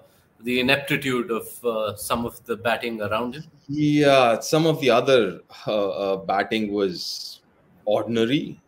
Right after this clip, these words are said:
Speaker 2: and I'll be very, uh, you know, uh, forgiving if I say ordinary, uh, because, uh, there was nothing much there. The top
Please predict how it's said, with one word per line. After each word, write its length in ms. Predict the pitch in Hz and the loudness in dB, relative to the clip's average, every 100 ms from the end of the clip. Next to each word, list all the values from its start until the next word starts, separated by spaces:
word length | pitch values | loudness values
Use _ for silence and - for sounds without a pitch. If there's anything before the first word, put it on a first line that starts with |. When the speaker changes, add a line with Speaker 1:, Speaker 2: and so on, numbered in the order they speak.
| _ - | _ -10
Speaker 2:
and 220 | 104 101 | -4 0
I'll 120 | 104 104 | 2 2
be 180 | 110 | 0
very, 500 | 104 107 104 107 104 | 2 2 2 2 2
uh, 280 | 98 90 85 - _ _ _ | 2 2 -2 -10 _ _ _
you 140 | 95 80 | -12 -10
know, 720 | 73 58 73 87 78 71 - | -10 -8 -6 -4 -4 -6 -10
uh, 640 | _ - - _ - - - | _ -20 -20 _ -20 -20 -18
forgiving 680 | - - 101 107 160 98 78 | -10 -4 0 0 2 0 -2
if 140 | 76 | -6
I 80 | 85 | -6
say 240 | - 85 | -4 -6
ordinary, 540 | 73 85 76 58 71 - _ _ _ - | -4 -4 -6 -12 -14 -16 _ _ _ -8
uh, 320 | 82 85 80 - - _ _ _ - | -4 -2 -2 -6 -18 _ _ _ -12
because, 520 | 98 110 101 95 101 | -8 -2 -2 -2 -2
uh, 180 | 101 95 - | -2 -2 -2
there 80 | 123 | -4
was 140 | 123 | -2
nothing 480 | 120 120 139 151 107 | -2 -2 -2 -4 -4
much 300 | 95 - - | -6 -10 -6
there. 140 | 82 | -4
The 160 | 80 82 | -4 -4
top 320 | - 95 | 0 0